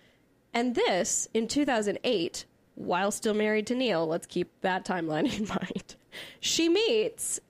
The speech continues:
a gentleman named Jonah Shacknai. Jonah is the C E O of a medical company that basically makes stuff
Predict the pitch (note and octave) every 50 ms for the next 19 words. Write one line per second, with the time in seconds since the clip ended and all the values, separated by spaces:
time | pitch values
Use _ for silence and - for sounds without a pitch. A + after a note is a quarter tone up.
0 | _ - B3 A#3+ A3 C4 C#4+ D#4+ E4+ - B3 A3 G#3 D3+ A#2 - G#3+ F#3+ - _
1 | _ _ _ _ _ _ _ - A#3 A#3 A#3 A#3 G#3+ - - - B3 A#3+ B3 C4+
2 | C#4 C#4 C4 - - A3 G3 F3+ - - - F#2+ F2 - - - _ _ _ _
3 | _ _ _ _ _ _ _ _ _ _ _ _ _ _ _ _ _ _ _ _
4 | - B3+ C4+ D#4 C#4 - F#2+ - - - _ _ _ _ _ _ _ _ - G#3+
5 | G#3 A#3 A#3+ - - E4 E4 D4+ E4+ E4 C4+ A#3 A#3 B3+ B3 G#3+ G#3 G3 F#3+ G3
6 | G#3+ B3+ C#4 - A3 G3+ - G#3+ F#3+ F#3+ F#3+ F#3+ F#3+ F#3 F3+ F3 E3+ - F#3+ F#3
7 | - A#3 C#4 C4+ E4 D#4+ - D4+ B3+ A3 A3 G#3+ - - - G#3+ G3+ G#3 - -